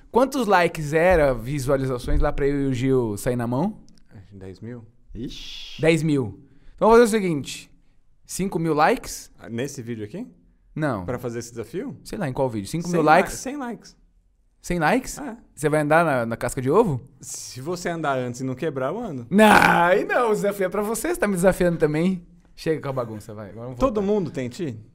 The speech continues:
Speaker 3: Todo
Speaker 1: Sim.
Speaker 3: mundo?
Speaker 2: Todo mundo
Speaker 1: Todo
Speaker 2: tem?
Speaker 1: mundo tem,
Speaker 3: Sim,
Speaker 1: tem.
Speaker 3: sim.
Speaker 1: E, inclusive, na medicina tradicional chinesa, ela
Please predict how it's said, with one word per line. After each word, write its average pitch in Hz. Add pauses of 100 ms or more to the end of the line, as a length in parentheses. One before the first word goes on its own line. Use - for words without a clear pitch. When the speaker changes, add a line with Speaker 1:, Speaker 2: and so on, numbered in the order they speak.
(880)
Speaker 3:
Todo 175
Speaker 1:
Sim. 131
Speaker 3:
mundo? 180
Speaker 2:
Todo 175
mundo 160
Speaker 1:
Todo 135
Speaker 2:
tem? 147
Speaker 1:
mundo 143
tem, 87
Speaker 3:
Sim, -
Speaker 1:
tem. 92
Speaker 3:
sim. 90
Speaker 1:
E, 220
inclusive, 170 (280)
na 139
medicina 170
tradicional 110
chinesa, 101 (800)
ela 110